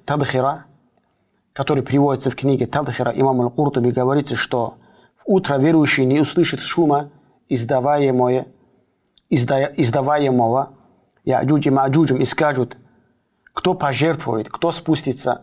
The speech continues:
на земле, чтобы посмотреть, что с ними случилось?" Один из самых смелых встанет, думая, что он никогда туда не вернётся, и пойдёт посмотреть, что же с ними случилось. И тогда он найдёт всех как один умершими.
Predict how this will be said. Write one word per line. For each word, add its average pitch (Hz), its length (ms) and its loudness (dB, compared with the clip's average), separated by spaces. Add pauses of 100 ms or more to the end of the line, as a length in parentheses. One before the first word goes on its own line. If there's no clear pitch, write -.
(120)
на 120 120 0
земле, 135 360 0
чтобы 127 340 -2
посмотреть, 127 640 -4 (160)
что - 300 -6
с - 120 -12
ними 120 180 -4
случилось?" 123 600 -4 (600)
Один 147 280 0
из 135 120 -2
самых 127 300 -4
смелых 123 360 -2
встанет, 135 420 -4 (480)
думая, 135 320 2
что 127 180 -6
он 127 80 -2
никогда 123 340 -4
туда 127 200 -4
не 123 140 0
вернётся, 135 540 -4 (580)
и 143 60 -4
пойдёт 127 380 -4
посмотреть, 120 600 -6 (100)
что - 280 -6
же 107 100 -6
с - 120 -12
ними 110 140 -10
случилось. - 640 -14 (840)
И 131 60 -8
тогда 131 320 -2
он 123 220 -4
найдёт 120 420 -4 (420)
всех - 560 -4
как 131 280 -8
один 127 280 -4
умершими. 110 640 -8